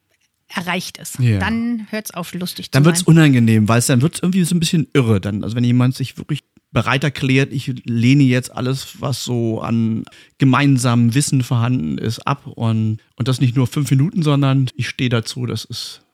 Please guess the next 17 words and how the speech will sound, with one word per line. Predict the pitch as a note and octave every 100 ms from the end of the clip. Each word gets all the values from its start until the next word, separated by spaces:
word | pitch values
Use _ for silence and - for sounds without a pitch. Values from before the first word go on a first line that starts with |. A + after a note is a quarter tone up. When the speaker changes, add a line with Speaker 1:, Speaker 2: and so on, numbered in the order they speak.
| _
Speaker 2:
mein, | - -
Speaker 1:
Hm. | G#3+ F3+ G3 - -
Speaker 2:
ist | - - C4+ C4+
ja | A#3+
durchaus | F#3+ G#3 - F3 - -
ein | F#3+ E3
Thema, | F3 D#3+ D3
was | C#3
in | C#3
manchen | A#2+ A#2 D3+
Bereichen | B2 G#2+ - - -
immer | A#2 B2
wieder | C3+ A#2
mal | G2+
hochkommt. | F#2+ G2+ - - F2 C#2 F#2 - _ _
Jetzt | A#2+ -
hatte | D#3 D3+ C#3